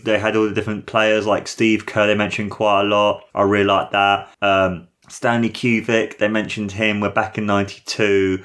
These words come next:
He was then traded to the Bulls, and because M J and Pippen were kinda like, "Well, you're the big, you're the, you're the new guy that Klaus is all,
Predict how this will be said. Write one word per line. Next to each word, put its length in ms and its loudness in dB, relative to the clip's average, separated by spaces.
He 200 2
was 320 0
then 180 2
traded 280 0
to 100 -12
the 80 0
Bulls, 480 2
and 180 0
because 460 0
M 180 0
J 520 0
and 300 -4
Pippen 320 -2
were 60 -4
kinda 300 0
like, 220 2
"Well, 160 2
you're 220 0
the 80 -4
big, 280 -2
you're 160 2
the, 100 -2
you're 240 2
the 120 -6
new 220 2
guy 240 2
that 320 -4
Klaus 420 0
is 140 -4
all, 360 -2